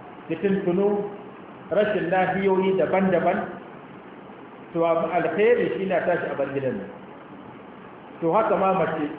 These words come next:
ka auro ta kowace babu zaman lafiya. To, mafi alkhairi rabu da ita. To, haka ma doki, abin hawa, kowane irin abin hawa ne.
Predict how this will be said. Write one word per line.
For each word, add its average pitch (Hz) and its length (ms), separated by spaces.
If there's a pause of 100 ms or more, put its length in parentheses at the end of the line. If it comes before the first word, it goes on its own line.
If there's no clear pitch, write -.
(760)
ka 196 140
auro 208 380
ta 190 120
kowace 202 340
babu 180 240
zaman 160 280
lafiya. 147 320 (1600)
To, 170 120
mafi 220 260
alkhairi 196 480
rabu 175 200
da 151 80
ita. - 260 (1120)
To, 165 80
haka 220 260
ma 190 180
doki, 185 380
abin 190 300
hawa, 190 320
kowane 214 400
irin 185 180
abin 165 220
hawa 156 300
ne. - 120